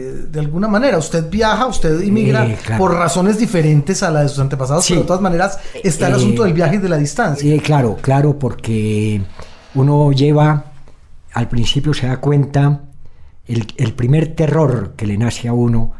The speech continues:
Speaker 2: que fue el de los abuelos, que salieron para no regresar nunca, ¿no? Eso sí, se le queda a uno. Nunca, cuando a mí pasaron los primeros años sin volver a Colombia, me acordé mucho de eso. Mis abuelos nunca volvieron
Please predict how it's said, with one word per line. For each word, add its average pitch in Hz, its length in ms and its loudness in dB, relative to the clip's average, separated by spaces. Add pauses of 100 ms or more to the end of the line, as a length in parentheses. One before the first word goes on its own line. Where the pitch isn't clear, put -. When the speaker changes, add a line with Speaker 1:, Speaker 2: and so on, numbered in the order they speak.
(400)
Speaker 2:
que 107 120 -4
fue 127 180 0
el 127 60 0
de 127 100 -2
los 110 200 -4
abuelos, 104 440 -4
que - 140 -10
salieron 127 600 -2
para 101 220 -4
no 110 120 -4
regresar 107 500 -6
nunca, - 360 -4 (320)
¿no? 123 220 -12 (240)
Eso 143 300 -2
sí, 82 280 -12 (300)
se - 180 -16
le 90 100 -12
queda 92 160 -10
a 87 60 -8
uno. 71 200 -14 (320)
Nunca, 135 520 -2
cuando 92 300 -10
a - 20 -8
mí 117 100 -6
pasaron 113 420 -6
los 104 160 -8
primeros 104 440 -6
años 117 340 -2 (400)
sin 104 240 -8
volver 98 280 -6
a 120 80 -4
Colombia, 110 380 -2
me 120 120 0
acordé 101 400 -4
mucho 113 260 -4
de 95 80 -6
eso. - 180 -10 (540)
Mis 104 220 -8
abuelos 110 300 -4
nunca 147 340 2
volvieron 104 560 -8